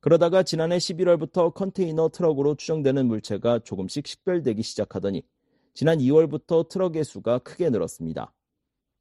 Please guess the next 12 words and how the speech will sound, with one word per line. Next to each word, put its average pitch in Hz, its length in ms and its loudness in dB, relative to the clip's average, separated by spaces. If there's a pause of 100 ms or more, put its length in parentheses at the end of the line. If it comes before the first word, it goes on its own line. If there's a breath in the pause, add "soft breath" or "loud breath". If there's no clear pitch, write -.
그러나 170 300 2
이번처럼 165 500 0
야적장 147 540 -2
전체를 147 540 0
메울 135 300 0
정도의 135 520 0
트럭이 151 440 -4
자주 - 320 -8
포착되는 139 640 -2
것은 117 340 -4
새로운 160 360 -2
현상입니다. 80 600 -6